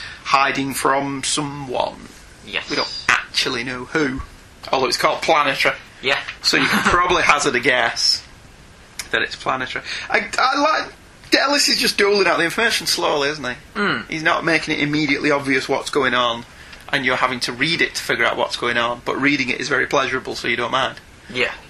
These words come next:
Speaker 1: It, it's, it's not something where it has to have everything revealed before the third page is up, and then the rest of it's just mindless action.
Speaker 2: Mm.
Speaker 1: He's doling out his information slowly.
Speaker 2: And it's, it's not like it's anything new.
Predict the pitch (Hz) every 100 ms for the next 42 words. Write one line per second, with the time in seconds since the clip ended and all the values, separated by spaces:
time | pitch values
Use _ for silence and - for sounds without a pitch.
0 | - 139 - 127 131 - - - 156 156
1 | - 147 135 135 131 131 117 143 139 -
2 | 135 139 120 123 135 120 127 123 113 123
3 | 123 - - 139 120 - 143 131 123 117
4 | 113 - - - - - 139 131 127 127
5 | - 131 - 123 147 127 127 120 127 131
6 | - - - - 127 113 92 - 135 -
7 | 143 139 139 135 127 123 127 127 - 127
8 | 127 - - 123 123 123 123 - - 143
9 | 156 160 139 - 185 175 165 - 139 139
10 | 143 120 107 - 113 107 135